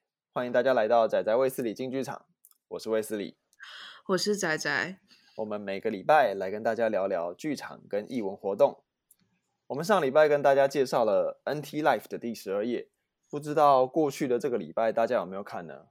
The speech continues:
Speaker 2: 没看是你们的损失，我觉得这一部真的还蛮不错的。
Speaker 1: <laughs> 真的，没，我觉得没看真的是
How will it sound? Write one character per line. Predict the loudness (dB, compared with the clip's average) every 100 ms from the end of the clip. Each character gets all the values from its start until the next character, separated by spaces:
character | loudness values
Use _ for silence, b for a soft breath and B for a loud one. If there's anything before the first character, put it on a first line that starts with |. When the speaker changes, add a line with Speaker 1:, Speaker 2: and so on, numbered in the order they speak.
| _ b b b b b b
Speaker 2:
没 | -2 0 6
看 | 6 6
是 | 2
你 | 2
们 | 2
的 | 2
损 | 2 2 0
失， | -4 -4 -8 -6
我 | -2
觉 | 4
得 | 4
这 | 4 0
一 |
部 | -2 0 2
真 | 2 2
的 | 2
还 | 2 0
蛮 | -2 -6 -8
不 | -10
错 | -4 -4 -4
的。 | -4
Speaker 1:
<laughs> | -6 -6 -12 -18 _ _
真 | -10 -4
的， | 0 2 0 -6
没， | -8 -6 -6 _ -4
我 | 0
觉 | 2
得 | 2
没 | 2 4
看 | 4 4
真 | 4
的 | 2
是 | 2 2 2 0